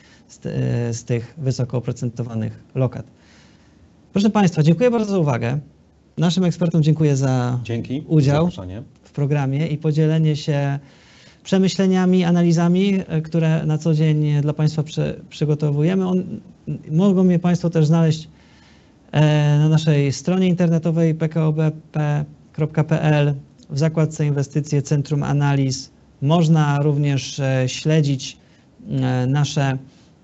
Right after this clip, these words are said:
Speaker 1: e, nagrania z naszych spotkań na kanale YouTube. E, nagranie z tego spotkania również tam trafi, więc, e, jeżeli będą chcieli Państwo do niego wrócić, to zachęcam. Jeżeli ktoś z Państwa ogląd-, obejrzał to właśnie na,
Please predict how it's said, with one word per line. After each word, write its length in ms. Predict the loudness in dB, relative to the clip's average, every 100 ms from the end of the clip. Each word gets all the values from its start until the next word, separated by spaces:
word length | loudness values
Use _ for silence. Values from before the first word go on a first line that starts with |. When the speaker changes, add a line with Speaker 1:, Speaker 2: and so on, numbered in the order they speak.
| -16 -8
Speaker 1:
e, 200 | -6 0
nagrania 400 | 2 4 4 4
z 40 |
naszych 240 | 2 0 -2
spotkań 460 | -2 0 0 0
na 320 | 0 0 0
kanale 540 | 0 0 2 0 0 0
YouTube. 460 | 0 2 -2 -2 -10 -18 -8
E, 100 | -6
nagranie 540 | -2 0 0 0 -2 -6
z 100 | -6
tego 180 | -6
spotkania 500 | -4 -6 -4 -4 -4 -10 -4
również 440 | 0 4 4 2
tam 360 | 0 0 0 -2 -2
trafi, 280 | -2 0 -2
więc, 500 | -2 -2 -6 -10 -4
e, 220 | -2 -2
jeżeli 300 | 0 0 -2
będą 320 | -2 -2 -2
chcieli 240 | -4 -6 -4
Państwo 300 | -4 -4 -2
do 80 |
niego 200 | -2 -2
wrócić, 340 | -2 -4 -4 -6
to 240 | -6 -6 -4
zachęcam. 500 | -2 2 2 0 -4 -8 -2
Jeżeli 220 | 0 0
ktoś 360 | 0 -2 -2 -12
z 80 | -2
Państwa 440 | 0 0 -2 -6 -2
ogląd-, 440 | 2 4 4 2 0
obejrzał 400 | 0 2 2 0
to 120 | -2
właśnie 320 | -6 -6 -4
na, 200 | -4 -4